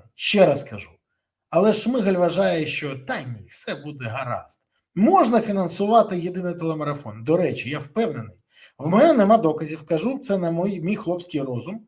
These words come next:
на мою думку особисту. Я впевнений в тому, що власники телеканалів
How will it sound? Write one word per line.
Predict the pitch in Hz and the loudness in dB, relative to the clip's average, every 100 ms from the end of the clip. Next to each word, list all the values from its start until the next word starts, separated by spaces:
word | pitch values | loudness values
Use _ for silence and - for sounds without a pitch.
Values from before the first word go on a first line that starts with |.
| _ | _
на | 139 143 | -6 -4
мою | 147 214 | -2 -2
думку | - 131 127 196 202 | -2 -6 -6 -6 -6
особисту. | - 156 120 - 190 208 _ _ _ _ _ _ _ _ - _ _ _ _ _ - | -6 -4 -6 -8 -10 -12 _ _ _ _ _ _ _ _ -20 _ _ _ _ _ 4
Я | 185 | 4
впевнений | 190 247 233 190 | 6 4 4 0
в | - - | -4 -4
тому, | 220 196 | -4 -2
що | 165 - 175 175 160 143 - - _ _ _ _ _ _ _ _ - | -4 -4 0 2 2 0 -6 -20 _ _ _ _ _ _ _ _ 2
власники | 165 185 - 120 127 95 - _ _ _ _ | 8 8 6 -4 -12 -16 -20 _ _ _ _
телеканалів | 139 131 135 151 180 151 - | -2 -2 0 -2 -2 -4 -8